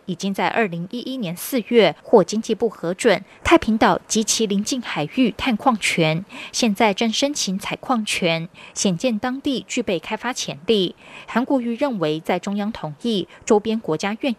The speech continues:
意的两大前提下，有机会引进民间企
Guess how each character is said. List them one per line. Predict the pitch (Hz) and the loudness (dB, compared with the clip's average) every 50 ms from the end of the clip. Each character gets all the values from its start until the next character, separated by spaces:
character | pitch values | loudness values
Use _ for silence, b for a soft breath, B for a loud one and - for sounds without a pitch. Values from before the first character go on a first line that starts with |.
| - - | -4 -6
意 | 269 233 | -6 -4
的 | 190 - 165 147 - 170 | -2 -2 -2 -2 -2 -4
两 | 170 147 | -8 -8
大 | - - - 277 220 185 | -4 -2 0 0 0 -2
前 | - - 170 170 | -6 -8 -10 -8
提 | - - 170 | -6 -8 -6
下， | - - 240 208 180 165 - B B B B B B B | -2 2 2 2 2 0 -2 B B B B B B B
有 | - 175 | 2 2
机 | - - - 233 | 2 2 -2 0
会 | - 262 233 | 2 2 2
引 | 220 190 170 143 135 | 2 0 -4 -6 -6
进 | - - 247 240 208 | -6 -4 -2 -2 -2
民 | 170 160 165 170 | -2 -4 -4 -2
间 | - 247 233 262 | -2 -2 -2 -2
企 | - - - - 226 | -2 -2 -2 -2 -2